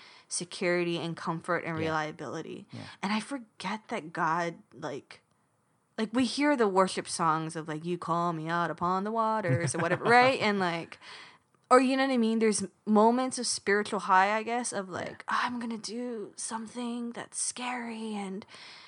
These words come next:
Speaker 1: out of my comfort zone for God," you know? And, I mean, you don't force that, right? It's
Speaker 2: Yeah.
Speaker 1: when God calls you to do something, you just respond, right?
Speaker 2: Mm-hmm.
Speaker 1: Um, but one of the passages that I was studying for our, like, growth group or whatever was, um,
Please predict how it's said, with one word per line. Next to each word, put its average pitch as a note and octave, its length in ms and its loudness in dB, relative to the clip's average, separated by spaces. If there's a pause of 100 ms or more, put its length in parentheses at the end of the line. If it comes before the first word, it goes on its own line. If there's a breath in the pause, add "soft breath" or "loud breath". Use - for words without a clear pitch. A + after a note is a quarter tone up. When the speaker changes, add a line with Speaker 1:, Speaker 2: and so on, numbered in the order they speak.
(180 loud breath)
Speaker 1:
out C#4 140 12
of C#4 80 8
my C4 140 4
comfort - 500 0
zone G#3 280 -2
for F#3+ 140 -8
God," F3+ 400 0
you F#3 100 -4
know? F#3+ 260 -2
And, F#3 340 -6
I A#3+ 80 2
mean, C#4 220 0
you D4 100 2
don't B3 160 2
force B3 460 4
that, - 320 -2
right? F3 300 2
It's - 220 -4
Speaker 2:
Yeah. - 60 -10
Speaker 1:
when F#3 140 0
God E3+ 360 0
calls F3+ 380 2
you D#3+ 80 -6
to C#3 100 -8
do D#3+ 180 -6
something, D3+ 360 -10
you D3+ 160 -10
just - 260 -16
respond, F3 460 -10
right? C#3+ 280 -6
Speaker 2:
Mm-hmm. G2+ 460 -10
Speaker 1:
Um, D#3+ 400 2 (440)
but F#3 160 8
one G#3+ 160 8
of G#3+ 80 4
the G3 80 -2
passages F#3 560 -4
that D#3+ 220 0
I - 80 -6
was E3+ 140 -6
studying E3+ 380 -2
for D#3 200 -6
our, D#3 220 -2
like, - 300 -10
growth E3+ 300 -2
group A#3+ 300 -4
or B3 60 -2
whatever B3 420 -2
was, F3+ 380 -2
um, D3+ 360 -4